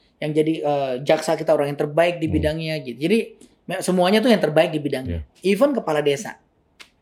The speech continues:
Speaker 1: Kira-kira
Speaker 2: Iya.
Speaker 1: kayak gitu. Itu yang saya, itu mimpi saya sih, Pak. Nah,
Speaker 2: Iya.
Speaker 1: orang ini kebetulan ngomongnya sama. Oh,
Speaker 2: Iya.
Speaker 1: kalau itu done, saya setuju. Jadi saya nggak, nggak kayak bekerja buat dia
Speaker 2: Iya.
Speaker 1: gitu.
Speaker 2: Di Singapura kayak begitu.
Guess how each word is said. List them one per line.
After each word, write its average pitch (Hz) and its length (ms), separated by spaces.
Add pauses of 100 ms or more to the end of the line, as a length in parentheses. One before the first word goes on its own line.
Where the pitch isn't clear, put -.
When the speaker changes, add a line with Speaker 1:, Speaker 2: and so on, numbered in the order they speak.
(200)
Speaker 1:
Kira-kira 139 360
Speaker 2:
Iya. 151 60
Speaker 1:
kayak 139 140
gitu. 160 180
Itu 185 200
yang 214 120
saya, 165 140
itu 156 160
mimpi 170 300
saya 139 180
sih, 135 120
Pak. 127 140
Nah, 139 200
Speaker 2:
Iya. 90 300
Speaker 1:
orang 156 240
ini 214 200
kebetulan 160 340
ngomongnya 156 320
sama. 147 380 (360)
Oh, - 120
Speaker 2:
Iya. - 20
Speaker 1:
kalau 160 180
itu 185 140
done, 147 240 (160)
saya - 160
setuju. 143 300 (1500)
Jadi 156 160
saya 208 160
nggak, 151 280
nggak 143 240
kayak 139 200
bekerja 139 400
buat 127 160
dia 131 240
Speaker 2:
Iya. 87 100
Speaker 1:
gitu. - 160 (540)
Speaker 2:
Di 113 100
Singapura 113 480
kayak 101 180
begitu. 87 300